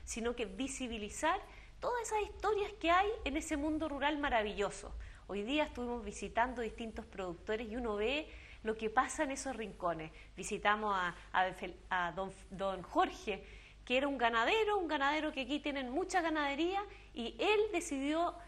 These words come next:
eh, innovar, eh, él decidió emprender y estaba de fruticultor, con un huerto de frambuesas, frutillas, arándanos, y ver esa, ese nivel de, de capacidad de adaptarse, de innovar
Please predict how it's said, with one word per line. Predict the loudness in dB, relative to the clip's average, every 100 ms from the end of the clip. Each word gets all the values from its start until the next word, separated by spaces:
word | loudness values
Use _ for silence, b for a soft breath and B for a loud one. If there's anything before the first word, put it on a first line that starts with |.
| B B
eh, | -4 -4 -2
innovar, | -2 0 4 8 8 6 -2 -14 b b b
eh, | 2 4
él | 4 2
decidió | -2 -2 0 0
emprender | 0 -2 0 0 0 0 0 0
y | -6
estaba | 0 4 4
de | 4
fruticultor, | 0 -6 -6 -6 -8 -8 0 0 0 -10 B B B B
con | 2 2
un | 4
huerto | 2 0 -2
de | -2
frambuesas, | -2 2 2 2 -2 -4
frutillas, | -6 -8 -4 -2 0 2
arándanos, | 6 8 8 4 0 -2 B B
y | 0
ver | 2 2 0 -2
esa, | -2 2 2 2
ese | 0 2
nivel | 2 4 2 4
de, | 2 0 B B -2
de | 2
capacidad | 4 4 4 0 4 6 6
de |
adaptarse, | 6 4 2 6 8 6 0 -2 0
de | -2
innovar | -2 -2 6 8 6